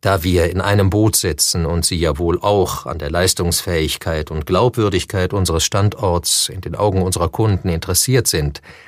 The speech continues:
erwarten wir von Ihnen die Zustimmung zur Mehrarbeit am Wochenende. Und um es gleich zu Beginn klarzustellen, eine Verknüpfung dieses Themas mit Ihrem Dauerbrenner,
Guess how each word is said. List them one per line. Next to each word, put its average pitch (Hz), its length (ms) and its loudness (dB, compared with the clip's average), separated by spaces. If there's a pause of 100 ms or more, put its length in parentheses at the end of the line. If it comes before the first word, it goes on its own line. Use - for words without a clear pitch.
(300)
erwarten 139 460 4
wir 127 100 4
von 123 220 2
Ihnen 123 260 4
die 104 120 -2
Zustimmung 78 680 0
zur 76 140 -2
Mehrarbeit 82 560 0
am 71 100 -2
Wochenende. 71 640 -6 (640)
Und 127 400 2
um 147 200 4
es - 200 -2
gleich 113 340 2
zu - 140 2
Beginn 110 360 2
klarzustellen, 80 920 -2
eine 110 260 0
Verknüpfung 135 720 2
dieses 143 320 2
Themas 107 500 2
mit 95 120 -4
Ihrem 85 260 -2
Dauerbrenner, 82 760 0